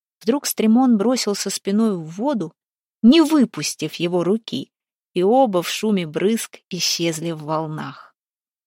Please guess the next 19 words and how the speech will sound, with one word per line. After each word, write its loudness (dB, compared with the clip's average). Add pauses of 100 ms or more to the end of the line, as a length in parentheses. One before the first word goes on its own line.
(380)
Дико -2
закричала -2
Елена, -2 (300)
вскрикнули 0
корабельщики, 0
побежали 4
к -8
воде. 0 (480)
Гвидон, -2
отплёвываясь, 0
встал -2
на 0
ноги. 0 (400)
Ему 4
здесь 2
было 4
едва 2
по -2
пояс, -2